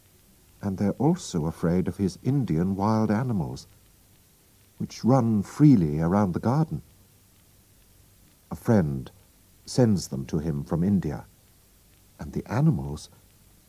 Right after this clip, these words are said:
are not the only wild things in the garden. There are also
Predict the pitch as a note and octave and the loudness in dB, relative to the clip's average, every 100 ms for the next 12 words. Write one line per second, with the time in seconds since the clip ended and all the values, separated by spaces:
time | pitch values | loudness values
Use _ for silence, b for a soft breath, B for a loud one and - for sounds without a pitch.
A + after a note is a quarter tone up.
0 | _ G2+ G#2 B2+ - - C3 F#3+ C#3+ D2 | _ 0 2 2 0 2 4 4 2 2
1 | D#2+ D#2+ D#2+ D#2+ F2 E2 D#2 D#2+ D#2 - | 0 0 -2 -2 -2 -2 -2 -4 -4 -2
2 | E2 D#2 C#2+ C2+ - _ _ _ _ _ | -4 -4 -10 -14 -20 _ _ _ _ _
3 | _ _ - _ _ - F#2 G2 - C3 | _ _ -20 _ _ -12 -6 -6 -4 -6
4 | - A#2 G#2 | -4 -2 -2